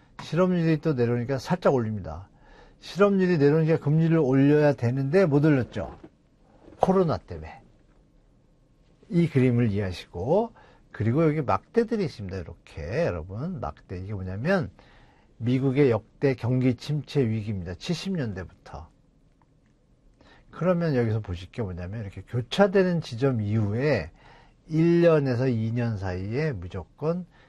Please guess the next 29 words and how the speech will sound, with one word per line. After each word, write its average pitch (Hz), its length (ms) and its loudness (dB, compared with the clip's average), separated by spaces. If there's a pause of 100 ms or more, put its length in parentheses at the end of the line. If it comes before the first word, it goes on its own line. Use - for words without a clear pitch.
(140)
경기 127 800 -2 (560)
위기 120 640 0
침체 147 580 -4
둔화 113 300 -4
중에 104 160 -6
하나가 143 360 -2
생겼다는 147 500 -6
얘기예요. 78 640 -16 (680)
이천팔 156 540 2
년 175 160 -2
글로벌 117 320 -4
금융위기입니다. 78 680 -14 (1300)
자, 87 180 -12
쭉 180 380 2
해서, 120 300 0 (320)
자, 92 180 -2
여기서 143 180 4
중요한 160 340 2
거는 180 300 2
금리를 170 440 4
미국이 139 300 2
올렸잖아요, 139 680 4
여러분. 85 400 -10 (160)
올렸죠? 123 560 0 (840)
올려가지고 147 640 6
지금 135 260 -4
몇 120 140 2
년 143 180 2
됐어요? 101 380 -4